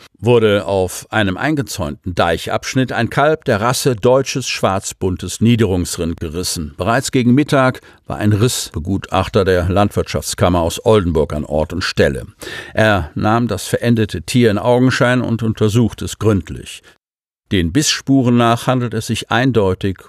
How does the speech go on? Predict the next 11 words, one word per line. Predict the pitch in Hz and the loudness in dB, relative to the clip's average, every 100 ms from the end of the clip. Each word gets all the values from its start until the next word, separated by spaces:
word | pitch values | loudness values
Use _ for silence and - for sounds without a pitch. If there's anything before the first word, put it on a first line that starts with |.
| _ | _
um | 104 - | 0 0
einen | 82 85 104 | -4 -2 2
Wolfsübergriff. | 104 82 - 82 73 69 - - - - | 2 2 -2 -8 -6 -8 -10 -16 -16 -2
Daher | 110 104 113 127 139 - - - | 2 4 4 4 0 -8 -20 0
lautet | 117 123 - 113 - | 2 4 2 -2 -2
die | 95 - | -6 -2
amtliche | 127 131 127 - | -2 -2 -6 -6
Feststellung | 123 110 - - - 95 95 | -2 -2 -2 -6 -2 -2 -2
des | 87 - | -6 -2
Gutachters | 127 117 107 92 - 87 - - _ _ | -2 0 -4 -6 -4 -4 -6 -14 _ _
Verursacher | - - 123 123 120 - 113 104 | -6 0 0 4 2 2 2 2